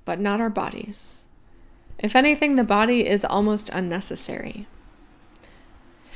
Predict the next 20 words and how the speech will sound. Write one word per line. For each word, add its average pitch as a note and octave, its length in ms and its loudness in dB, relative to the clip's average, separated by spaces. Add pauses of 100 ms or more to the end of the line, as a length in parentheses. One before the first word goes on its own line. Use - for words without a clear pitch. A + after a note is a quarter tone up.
(180)
And B3+ 160 10
I C#4+ 80 10
can D4 240 6
see E4+ 480 6
how C4+ 260 4
this B3+ 240 2
line A#3+ 260 4
of A3+ 120 2
thinking A#3 560 4
would G3+ 160 0
be G#3+ 240 4
seductive. - 880 -6 (1900)
Bodies A3 480 6
are A#3+ 580 8
as G3+ 240 4
fragile A3 720 4
as F#3 220 0
they F3 160 0
are G#3 360 2
resilient. F#3 880 -4